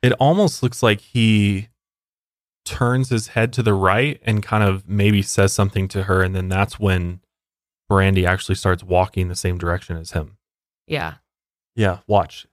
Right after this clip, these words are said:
Speaker 1: So he starts walking, and then he turns his head right directly to her,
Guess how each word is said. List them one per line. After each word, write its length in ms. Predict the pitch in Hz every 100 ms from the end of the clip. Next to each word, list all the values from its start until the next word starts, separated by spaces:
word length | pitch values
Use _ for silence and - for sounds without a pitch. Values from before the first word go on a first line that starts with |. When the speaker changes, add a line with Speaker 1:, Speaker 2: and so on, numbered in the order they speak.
| _ _
Speaker 1:
So 160 | 107
he 160 | 101 107
starts 240 | 127 117
walking, 240 | 117 110 110
and 100 | 107
then 80 | 110
he 60 |
turns 280 | 101 120 113
his 100 | 107
head 200 | 117 98
right 340 | 98 101 101
directly 380 | - 107 104 98
to 300 | 95 120 117
her, 240 | 98 92